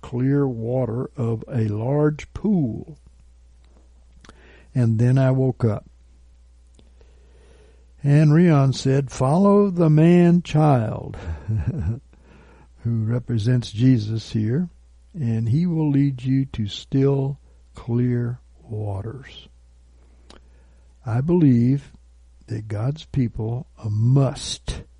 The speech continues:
must partake of the true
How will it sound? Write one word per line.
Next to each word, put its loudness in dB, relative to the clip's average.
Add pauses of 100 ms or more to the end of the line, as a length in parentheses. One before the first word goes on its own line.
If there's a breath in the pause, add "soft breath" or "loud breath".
(500)
must 2 (1400)
partake 2
of 2
the 0
true 2